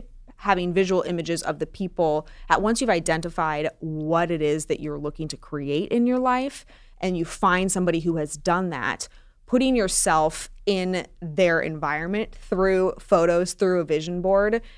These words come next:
is, like, the instant reminder of when I'm not feeling confident or when I'm lacking self-esteem or when I'm not sure that I'm,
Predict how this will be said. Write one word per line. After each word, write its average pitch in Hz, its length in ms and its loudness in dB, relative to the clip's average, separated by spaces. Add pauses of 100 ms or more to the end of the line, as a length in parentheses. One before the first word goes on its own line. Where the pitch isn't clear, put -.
(180)
is, 175 420 2 (200)
like, 175 220 -2 (100)
the 185 180 -2 (140)
instant 226 360 4
reminder 160 460 -2
of 147 200 -4
when 170 120 -4
I'm 165 140 -2
not 180 220 2
feeling 165 300 -2
confident 151 540 -6
or 147 80 -8
when 151 160 -8
I'm 156 160 -8
lacking 180 440 2
self-esteem 151 600 -4
or 147 80 -8
when 151 160 -6
I'm 151 140 -4
not 190 260 0
sure 190 340 4
that 170 320 -2
I'm, 165 240 -4